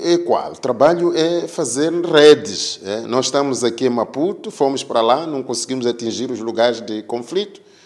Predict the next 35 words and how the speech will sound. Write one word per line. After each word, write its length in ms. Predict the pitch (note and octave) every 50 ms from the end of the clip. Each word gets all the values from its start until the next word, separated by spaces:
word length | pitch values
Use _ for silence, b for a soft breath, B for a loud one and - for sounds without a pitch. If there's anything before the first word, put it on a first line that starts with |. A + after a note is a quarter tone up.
| b b b b b _ _ _
O, 300 | - B2 C3 B2 A2+ B2
o 40 | A2+
que 140 | A#2+ C3+ A#2+
nós 160 | B2 C#3 C#3+
estamos 240 | - D3+ C#3+ C3+ C3
a 60 | B2+
tentar 320 | B2+ C3 A#2+ A#2+ C3+ C3+
fazer 280 | C3 C3+ B2 G#2+ B2 B2
neste 260 | B2+ B2+ B2+ B2 -
momento 380 | A2 G#2+ A#2+ B2 B2 A#2+ - -
é 140 | - C3 C3
estabelecer 840 | C3 - - - B2+ A2 A2 A#2 A2+ A2+ - B2+ C3 C3 C3 B2+
alguma 840 | A2+ A#2+ A#2+ A#2 G#2+ G2 A2 B2 C3 C3+ C#3 C3+ C3 B2+ C3 B2+ B2
rede 480 | A#2+ A#2 A#2+ B2 B2+ C3 A#2+ A2+ C3+ C3
com 440 | C3 - C3+ C#3 C#3 C#3+ C#3+ - B B B B B B B _
ent-, 240 | C#3 C3+ B2 - B2
eh, 400 | A#2 - B2 A#2 A2 A2+ A2 A2
algumas 640 | - A#2 A#2 A2+ F#2+ G#2+ B2 C3+ C3+ C3 B2+ A#2+ B2 B2+
estruturas 640 | B2 A2 - A#2 - - A#2 A#2 A#2 C#3 C#3+ C#3+
locais 480 | C3+ D3 D#3 - A3 A3+ D4 - - -
para 380 | - - F#3+ F3+ F#3 F#3 B2 B B B B B B B _
nos 120 | - D3 C#3
fornecer 580 | - D3 C#3 B2+ B2+ A#2+ - - D3 C#3 C#3 C3+
informações 560 | C3 B2 - A#2+ A#2+ A#2+ A#2 - B2+ B2 A#2+
mais 200 | A#2 A2+ A#2 A2+
fidedignas 640 | A#2 A#2 F#2+ G#2 G2 F2 G#2+ G#2+ G2+ G#2 G#2+ G#2
sobre 400 | - G#2 G2+ F#2+ F#2+ F#2 F#2+ G2 b b b b b b b b _ -
o 80 | G2
que, 100 | F#2+ A2
que 80 | F#2 -
está 160 | - - G2
a 20 | F#2
acontecer 460 | F2+ F#2+ F2+ E2+ - - F2+ F2 E2+
naquelas 360 | F2 D#2+ - F2 F2 E2+ D#2
zonas 440 | - D#2+ D2+ D#2 D#2+ D#2 D2+ -